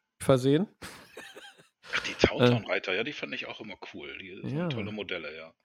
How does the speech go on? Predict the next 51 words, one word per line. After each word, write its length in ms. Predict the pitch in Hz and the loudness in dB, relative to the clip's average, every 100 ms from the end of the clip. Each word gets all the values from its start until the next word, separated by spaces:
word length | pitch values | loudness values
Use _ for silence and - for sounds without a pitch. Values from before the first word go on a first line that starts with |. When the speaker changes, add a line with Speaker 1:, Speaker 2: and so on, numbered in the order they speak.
| _ _ - | _ _ -20
Speaker 2:
Prima. 180 | - 113 | 0 4
Speaker 1:
Und 100 | 139 | 8
dann 140 | 151 185 | 8 8
muss 180 | 160 | 8
ich 100 | 147 | 8
sagen, 240 | 127 135 139 | 10 8 8
ich 180 | 120 151 | 4 4
hab 120 | - | 6
letztens 280 | 156 - 131 | 6 4 4
so 60 | |
einen 120 | 127 117 | 4 6
Podcast 520 | 160 - 123 107 - | 2 2 2 2 4
gehört, 300 | 110 110 117 | 4 4 4
da 60 | |
ging's 280 | 110 117 123 | 4 2 4
um 120 | 113 - | 2 2
X-Wing. 540 | - - 107 104 175 - _ _ _ - | -2 4 6 8 6 0 _ _ _ -8
Speaker 2:
Mhm. 180 | - 196 | -4 4
Speaker 1:
Kam 220 | 123 120 | 6 8
am, 300 | 117 113 - | 8 6 6
am 140 | 117 - | 4 6
vierten 260 | 143 - | 4 6
Mai 240 | 117 117 123 | 6 6 6
kam 240 | - 104 | 4 2
der 100 | 104 | 4
raus. 340 | 98 107 110 - - - - - - | 4 4 2 -6 -6 -6 -6 -6 4
Äh, 560 | 107 110 110 110 107 | 8 10 10 8 8
Table 340 | 104 120 113 104 | 6 4 6 6
Podcast 560 | - 110 - 107 104 110 | 4 0 0 0 0 0
heißt 160 | 107 | 0
er, 100 | 110 | 0
glaub 240 | 107 110 110 | 2 4 4
ich. 180 | 107 - | 2 6
Der, 200 | 107 107 | 8 8
der 160 | 110 | 6
Mo 240 | 110 123 147 | 6 6 8
war 120 | 113 | 8
dabei. 420 | 107 104 104 123 170 _ - - - _ _ - | 8 6 4 4 0 _ -18 -18 -18 _ _ 4
Und 320 | 120 123 127 | 8 8 8
ich 120 | 117 151 | 4 0
hab 240 | - - | -2 -2
nach 300 | 117 120 143 | 4 4 4
dem 120 | 151 | 2
Podcast 360 | - 151 151 131 | 2 2 2 2
schon 140 | 131 | 4
gesagt, 260 | 127 127 120 | 4 4 6
ja, 100 | 123 | 6
danke, 280 | 117 131 135 | 8 4 4
du 80 | 117 | 4
hast 140 | 113 | 4
mich 280 | 117 - | 0 -2